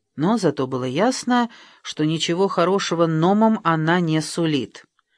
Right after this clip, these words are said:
"Карьер — это выемка в скале", — принялся рассуждать Доркас. "Для того, чтобы возобновить разработку карьера, то есть, проще говоря, сделать новую выемку,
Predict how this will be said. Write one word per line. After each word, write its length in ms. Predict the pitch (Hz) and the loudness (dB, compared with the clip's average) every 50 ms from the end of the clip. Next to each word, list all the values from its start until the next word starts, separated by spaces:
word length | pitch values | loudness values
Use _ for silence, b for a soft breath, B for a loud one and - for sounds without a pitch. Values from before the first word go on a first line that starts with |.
| b b b b b b b b b b b b b b b b b b _ - | b b b b b b b b b b b b b b b b b b _ 0
"Карьер — 560 | - 226 262 240 196 180 196 190 185 180 180 | 2 4 4 4 6 6 4 4 4 4 0
это 260 | - 202 185 - 180 170 | -2 -2 0 2 0 0
выемка 520 | 156 160 196 220 240 247 240 226 - 240 | 2 4 4 4 4 4 2 2 0 0
в 60 | - | 0
скале", — 580 | - - - - 202 190 175 143 127 104 - - _ _ _ | -2 -4 0 2 2 4 4 2 0 0 -4 -12 _ _ _
принялся 540 | - 156 156 151 143 147 147 - - 156 143 | -6 -4 -2 0 0 -2 -2 -2 -2 -2 -2
рассуждать 680 | 139 135 - - - 139 131 131 139 131 127 - - | -2 -4 -4 -4 -4 -4 -2 0 0 0 0 0 -2
Доркас. 600 | 127 139 131 117 - - - - - - - - - _ _ _ _ _ _ _ _ _ _ b b b b b b b b b b b b b b b b b | 0 0 0 0 0 -4 -10 -10 -8 -8 -10 -10 -14 _ _ _ _ _ _ _ _ _ _ b b b b b b b b b b b b b b b b b
"Для 180 | - 156 196 190 | 2 2 4 4
того, 240 | 214 214 226 254 | 4 4 4 4
чтобы 600 | 233 - - 214 196 175 185 185 175 160 147 131 - _ _ _ _ | 2 2 2 0 2 4 4 4 6 4 2 0 -6 _ _ _ _
возобновить 1040 | - 147 165 196 180 165 190 180 175 180 180 180 180 175 160 151 - - - - - | -2 2 2 2 2 2 0 -2 0 0 0 2 2 2 0 0 -2 -8 -12 -12 -8
разработку 680 | - 165 170 160 143 165 165 156 147 147 139 - - 139 | -4 -2 0 0 2 2 2 2 2 0 -2 -2 -6 -6
карьера, 680 | - 143 135 127 123 123 131 127 135 170 214 233 254 240 196 _ | -4 -4 -4 -4 -4 -2 -2 -2 0 0 0 0 -2 -4 -8 _
то 100 | - 160 | 0 0
есть, 200 | 143 131 117 - | 0 0 -2 -4
проще 320 | - 131 127 120 - - 156 | -4 -2 -2 -2 -2 -4 -4
говоря, 480 | 165 165 185 190 190 196 202 208 202 B B B B B B B B B B | -2 -2 0 0 2 2 2 0 -2 B B B B B B B B B B
сделать 600 | 139 143 135 143 175 196 185 180 175 156 - - | -10 -10 -2 2 4 4 4 4 2 0 -2 -4
новую 480 | 160 165 175 175 160 151 156 156 151 143 | -2 0 2 2 2 4 4 4 4 4
выемку, 680 | 131 156 170 151 139 139 131 - - 196 226 240 262 | 4 2 2 2 2 0 -2 -2 -2 0 0 0 0